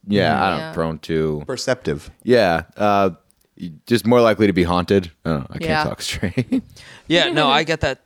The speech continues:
Speaker 4: Like, and that, and that's why I like a lot of the scary movie series that take it like it's a deep lore. Like, Paranormal Activity literally started out as just, like, a low budget movie, and then there was, like,
Speaker 2: Yeah.
Speaker 4: an overarching story.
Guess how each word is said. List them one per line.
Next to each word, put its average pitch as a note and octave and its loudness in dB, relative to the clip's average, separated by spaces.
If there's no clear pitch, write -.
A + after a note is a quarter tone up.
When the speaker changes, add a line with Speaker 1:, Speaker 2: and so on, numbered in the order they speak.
Speaker 4:
Like, C3 -4
and C#3 -8
that, D3+ -2
and C#3+ 0
that's E3 -2
why G#3+ 2
I E3 4
like C#3 2
a C3+ -2
lot A2+ 0
of G#2 -6
the G#2 -8
scary A#2+ -4
movie G#2 -10
series G#2+ -10
that G2+ -8
take G2+ -4
it G2 -14
like G2 -12
it's G2 -14
a F2+ -12
deep G2+ -16
lore. E2 -20
Like, A#2 -4
Paranormal D3 -2
Activity F#2+ -14
literally G#2 -8
started F#2+ -10
out F#2+ -8
as F2+ -16
just, - -14
like, G2 -10
a F#2 -10
low F#2 -10
budget G2 -14
movie, G#2 -8
and G#2+ -8
then B2+ -4
there C#3 -2
was, C3+ -2
like, A2+ -4
Speaker 2:
Yeah. A2+ -8
Speaker 4:
an A2 -8
overarching G2 -12
story. G2 -10